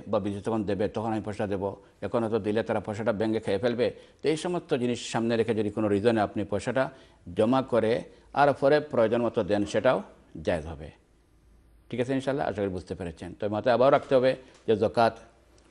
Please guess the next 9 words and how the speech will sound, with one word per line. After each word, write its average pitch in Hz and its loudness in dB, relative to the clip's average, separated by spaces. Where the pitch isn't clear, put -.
ফরজ 120 4
একটি 131 2
দায়িত্ব, 127 2
সঠিক - -2
টাইমে 123 2
সঠিকভাবে 117 0
দেওয়াটাও 104 2
আমাদের 101 0
একটি, 131 -2